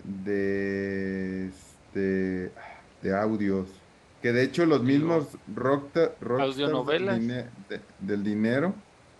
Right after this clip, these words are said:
Speaker 1: también sacaron como que, ah, ya lo quitaron, pero te-, también generaron una, una como serie,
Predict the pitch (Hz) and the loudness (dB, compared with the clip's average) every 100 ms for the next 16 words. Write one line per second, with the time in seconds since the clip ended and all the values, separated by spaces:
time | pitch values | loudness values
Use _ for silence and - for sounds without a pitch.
0 | - 104 104 107 127 120 127 131 123 113 | -6 -2 0 0 -2 -2 -2 -2 -4 -4
1 | 107 - 101 95 95 95 92 92 92 - | -4 -6 -6 -4 -2 -4 -6 -8 -12 -20
2 | - - - 101 104 101 101 101 - 90 | -20 -20 -16 -8 0 2 0 -4 -6 -2
3 | 87 87 85 - - - - 98 98 - | -2 -4 -10 -20 -20 -20 -2 0 0 -6
4 | - - 98 101 98 101 120 113 104 110 | -8 -2 0 2 0 0 0 0 0 0
5 | 120 113 117 120 110 101 107 107 107 104 | 0 2 2 0 -2 -4 -6 -8 -8 -6
6 | 95 - 98 101 95 | -8 -2 -2 0 -4